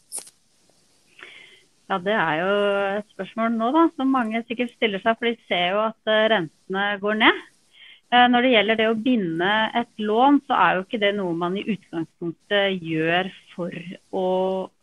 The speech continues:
tjene penger, eller at det skal lønne seg. Utgangspunktet er jo økonomisk trygghet og forutsigbarhet.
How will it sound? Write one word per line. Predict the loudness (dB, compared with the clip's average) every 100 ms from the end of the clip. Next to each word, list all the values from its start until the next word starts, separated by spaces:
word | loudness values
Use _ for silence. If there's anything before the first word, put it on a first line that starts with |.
| _ _
tjene | -2 -2
penger, | -2 -2 -2 -4 -6
eller | -8 -6 -4 -4 -4
at | -10 _
det | -10 -10 -14
skal | -2 0 2
lønne | -2 -2 0
seg. | 2 2 0 _ -20 -20 _
Utgangspunktet | -4 -4 -6 -6 -8 2 6
er | 6 6
jo | 0 -6
økonomisk | -6 -4 -4 -4 -6 -8 -16 -20 -14
trygghet | -10 -10 -10 0 0 0 _ -20 _
og | -6 -4 -4 -6 _ -10
forutsigbarhet. | -8 -8 -12 -8 -8 -4 2 2 2